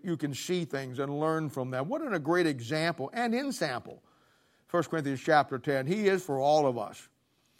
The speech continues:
And for all of us, his life is just a simple study of where your life started and where it should end. Unfortunately for us, in most cases, it never gets there. But he is the perfect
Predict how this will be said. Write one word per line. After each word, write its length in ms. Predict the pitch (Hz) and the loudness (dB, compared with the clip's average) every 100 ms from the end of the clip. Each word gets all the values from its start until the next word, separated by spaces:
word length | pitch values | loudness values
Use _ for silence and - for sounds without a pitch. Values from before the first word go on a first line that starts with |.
| - - | -20 0
And 180 | 202 208 | 6 6
for 160 | 202 220 | 8 6
all 220 | 269 302 | 8 6
of 100 | 226 | 10
us, 220 | 220 208 | 10 10
his 220 | 214 180 | 4 4
life 420 | 196 214 240 262 196 | 8 10 10 6 0
is 160 | 156 | 0
just 320 | 117 214 - | 4 2 4
a 140 | 175 156 | 0 0
simple 480 | - 277 254 269 214 | -2 -2 -2 -4 -6
study 480 | - 226 208 208 | 4 8 10 8
of 180 | 214 160 | 4 2
where 220 | 151 156 | 4 2
your 260 | 151 214 214 | 4 6 8
life 400 | 196 185 180 - | 8 8 6 0
started 480 | - 202 196 196 190 - _ _ _ _ - | 6 8 10 6 0 -8 _ _ _ _ 2
and 200 | 175 175 | 4 6
where 240 | 185 170 | 6 4
it 80 | 151 | 0
should 260 | 170 165 | 0 2
end. 380 | 147 123 95 90 - _ _ _ _ _ _ _ _ | 2 -2 -6 -14 -20 _ _ _ _ _ _ _ _
Unfortunately 920 | - 196 160 - 285 302 - 214 190 190 | 4 4 4 6 8 8 4 0 2 2
for 320 | - 180 220 | 2 0 8
us, 300 | 208 185 - | 8 8 2
in 140 | 175 165 | -4 0
most 300 | 185 180 - | 2 2 2
cases, 420 | 185 165 151 131 156 | 2 2 -2 -4 -4
it 100 | 156 | 2
never 240 | 156 147 | 4 4
gets 300 | 131 131 - | -2 -6 -8
there. 240 | 113 - - _ - - - _ _ _ - | -12 -14 -18 _ -20 -20 -20 _ _ _ 8
But 160 | 233 | 8
he 220 | 220 302 | 8 4
is 160 | 277 180 | 6 6
the 100 | 175 | 4
perfect 580 | - 262 262 202 185 | 4 4 4 2 0